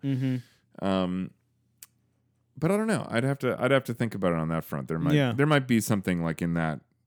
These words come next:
Speaker 2: swimming around in that world, you know?
Speaker 1: Yeah, yeah.
Speaker 2: <laughs> That might fit the bill a little bit more.
Speaker 1: Um, I think, I think maybe one of my, uh, not maybe one of, one of the,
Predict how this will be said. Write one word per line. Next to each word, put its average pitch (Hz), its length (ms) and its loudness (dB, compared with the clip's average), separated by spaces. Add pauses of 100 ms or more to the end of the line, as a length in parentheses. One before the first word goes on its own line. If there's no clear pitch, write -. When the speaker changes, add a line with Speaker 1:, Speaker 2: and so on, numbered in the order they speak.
(340)
Speaker 2:
swimming 131 400 4
around 98 320 4
in 87 80 0
that 87 240 -2
world, 87 480 0
you 110 140 2
know? 98 320 2
Speaker 1:
Yeah, 113 260 2
yeah. 107 300 -4
Speaker 2:
<laughs> - 40 -20 (560)
That 82 140 0
might 82 220 -4
fit 92 160 -6
the 78 80 -14
bill 78 160 -2
a - 20 -2
little 73 160 -4
bit 73 140 -6
more. 73 280 -8 (240)
Speaker 1:
Um, 131 640 -4 (1160)
I 127 80 -8
think, 156 320 -4
I 131 60 -6
think 151 280 -4
maybe 135 460 0
one 123 300 -6
of 113 120 -4
my, 110 380 -6
uh, 107 640 -6
not 151 140 -6
maybe 151 180 -4
one 123 220 -6
of, 107 120 -8
one 143 220 -4
of 120 180 -8
the, 123 180 -6